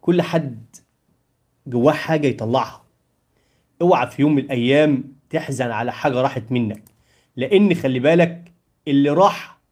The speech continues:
مش بتاعك، اللي راح مش بتاعك. أنا أما أفقد حبيب عليا وهقول إن شاء الله هقابله بعد كده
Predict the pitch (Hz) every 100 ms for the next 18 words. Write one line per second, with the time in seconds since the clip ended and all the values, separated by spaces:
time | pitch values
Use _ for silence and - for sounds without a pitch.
0 | - - 135 151 110 101 _ _ _ _
1 | _ _ _ _ _ _ 131 131 139 190
2 | 185 - - _ _ _ - - 135 160
3 | 151 98 - _ _ _ _ - 139 143
4 | 202 - 170 - 143 147 170 123 127 143
5 | 135 113 110 _ _ _ _ _ _ _
6 | _ _ 123 127 143 220 208 180 170 196
7 | 185 190 185 185 160 147 135 135 143 104